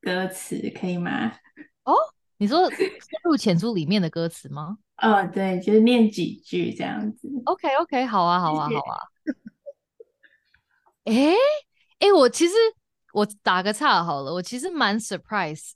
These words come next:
Speaker 2: 呃，我最近上了很多访谈，很多人都跟我讲他们很喜欢《深入浅出》这个粤语的歌，因为这是，因为，呃，该怎么讲呢？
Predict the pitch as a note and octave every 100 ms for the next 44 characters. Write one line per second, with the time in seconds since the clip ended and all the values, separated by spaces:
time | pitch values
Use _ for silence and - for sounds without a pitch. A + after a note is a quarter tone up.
0 | _ - E3+ D3 D3+ F#3 A3 A3 G3+ G#3
1 | E3 C#3 D#3 D#3+ C#3 C#3 C#3+ C#3+ E3 F3+
2 | F3 F3+ F3+ C#3+ C#3+ D3+ D#3+ D3 D3+ -
3 | - - C3+ D3 F3+ F3+ - F3+ F3+ E3
4 | - C#3 D3 D3 C#3+ C#3 D3 E3 - -
5 | - _ _ C3+ F#2+ - _ _ _ _
6 | _ - C#3+ D#3+ - _ _ _ _ -
7 | A3 B3 B3 G#3 F3+ F3 _ _ _ _
8 | _ _ _ _ F4 E4+ - _ _ D#4
9 | F4+ B3+ - _ G3 D#3+ G3 C4 F3+ D#3
10 | - C#3 C#3+ D3 - F3